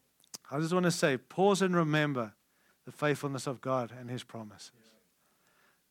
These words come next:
Do-, we need to be way more aware of his presence in our lives, way more aware of everyday activity. He's involved in it all, not some of it,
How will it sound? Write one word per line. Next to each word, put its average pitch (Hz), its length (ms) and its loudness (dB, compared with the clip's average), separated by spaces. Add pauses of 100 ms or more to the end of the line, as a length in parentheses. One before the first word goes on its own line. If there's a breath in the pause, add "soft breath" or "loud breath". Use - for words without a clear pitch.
(160)
Do-, 156 200 -2
we 156 100 2
need 170 140 6
to 175 80 4
be 160 160 6
way 151 260 4
more 170 180 6
aware 139 260 4
of 123 60 0
his 127 140 -2
presence 127 460 -4
in 127 120 -6
our 120 140 -2
lives, 113 300 -4
way 165 240 4
more 180 200 6
aware 139 220 2
of 131 180 -2
everyday 156 420 4
activity. 139 500 -2
He's 151 260 2
involved 160 460 0
in 151 120 2
it 147 120 0
all, 147 260 2
not 170 180 -6
some 175 280 -2
of 151 100 0
it, 120 140 -6